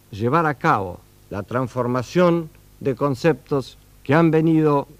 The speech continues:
primando en el país en los últimos treinta años casi sin interrupción, una de las labores principales a que nos hemos dedicado ha sido lo que hemos llamado el redimensionamiento del Estado y sus funciones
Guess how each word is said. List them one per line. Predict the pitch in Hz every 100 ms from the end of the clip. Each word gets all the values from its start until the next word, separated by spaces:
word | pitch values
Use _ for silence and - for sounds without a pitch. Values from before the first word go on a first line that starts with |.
| _ _ _ _
primando | 131 135 160 180 160 117
en | 98
el | 90
país | 95 80 82 - -
en | 104
los | 101 117
últimos | 123 107 110 98 -
treinta | 120 131 117 127
años | 123 110 101 - -
casi | 117 107 101
sin | - 101
interrupción, | 101 90 92 82 - 135 165 196 - _ _ _ _ _ _ _ -
una | 185 190
de | 175
las | 165 143
labores | 147 147 165 151
principales | - 135 127 123 117 139 139 127 -
a | 120
que | 113
nos | 110 110
hemos | 120 107
dedicado | 101 87 85 127 135 156 160 _ _ _ _ -
ha | 113
sido | 113 139 139 127
lo | 107
que | 120
hemos | 120 110
llamado | 104 107 110 113 110 110 _ _ _ _ _
el | 110 104
redimensionamiento | 104 175 165 135 117 107 110 98 107 131 131 117 104
del | 90
Estado | 90 123 120 110
y |
sus | - 98
funciones | - 92 85 120 120 117 107